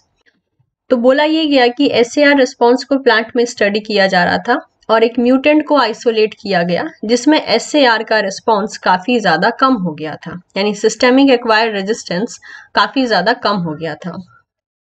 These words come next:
Sequencing of this mutant revealed homozygous mutation in two gene। जब इस म्यूटेंट को सीक्वेंस किया गया तो देखने को ये मिला कि होमोजाइगस म्यूटेशन हुआ है दो जीन में,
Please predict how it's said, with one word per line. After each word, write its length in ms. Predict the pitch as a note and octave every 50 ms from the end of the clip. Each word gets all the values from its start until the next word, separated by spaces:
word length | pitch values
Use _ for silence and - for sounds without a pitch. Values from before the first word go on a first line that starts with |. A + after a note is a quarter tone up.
| _ _ _ _ _ _ _ _ _ _ _ _ _ _ _ _ _ _ _ _ _ _ _ - -
Sequencing 560 | C#4+ C#4+ C#4+ D4+ D4+ D4+ D4+ D4+ F#4+ F#4 F#4
of 160 | F4+ F4+ F4+ - C#4 A3+ G#3+
this 20 | C4
mutant 640 | D#4+ - - - A#3 A#3 A#3 A3 A3+ B3 A3+ G3 F3+ F3+ - _ _ _ _ - G3+ G3
revealed 400 | A#3+ A#3 B3 C#4 D4 D4+ D4+ - - -
homozygous 680 | A3+ A#3 B3+ C4 C#4 D#4 E4 D#4 C4 B3 A3+ A3+ A3 A#3+
mutation 720 | A#3+ B3 - A#3 G#3+ G#3+ G3+ G#3+ A3 A3 - - F#3 F#3+ G3 -
in 160 | G3 G#3+ A3 A3+ A3 -
two 200 | A3+ G#3+ A3+ B3 B3+ _ _ - F#3 F3+
gene। 200 | F#3 F3+ D#3 - - - _ _ _ _ _ _ _ _ _ _ _ _ _ _ -
जब 200 | G#3 B3 C#4+ C#4+
इस 160 | F4 E4 -
म्यूटेंट 460 | D#4 C4+ B3+ C4 C4 D4 D4+ D#4 D#4+ D#4
को 220 | - C4+ C4 C#4+
सीक्वेंस 580 | C#4 - - A#3+ G#3+ - A3+ A#3+ C4 D4 D4 -
किया 300 | - A#3 G3 F#3 E3+ E3+
गया 260 | F3+ E3+ E3 F3 A#3+ - _ _ _ -
तो 80 | A3+
देखने 400 | G#3+ G#3 A3 A#3 A3+ - D4 D4
को 120 | D4 D#4 C#4+
ये 160 | C4 B3+ C4
मिला 260 | C4 A#3+ G#3+ G#3 G#3
कि 160 | A3 - C#4
होमोजाइगस 880 | C#4 - - A3+ A3+ A#3+ B3+ C#4 D#4 D#4+ D4 D4 C4+ C4+ C4 C#4 C#4+ - -
म्यूटेशन 500 | A#3 A3 G#3+ G#3+ G#3 - - - B3+ B3
हुआ 220 | A#3+ A3+ G#3+ G3+
है 200 | G3+ G3 B3 B3+
दो 300 | A#3 G3+ F#3+ G#3+ A3+ A#3
जीन 380 | A#3 G3 F#3 G3 G3 F#3 F3+ E3+
में, 100 | D#3 D3+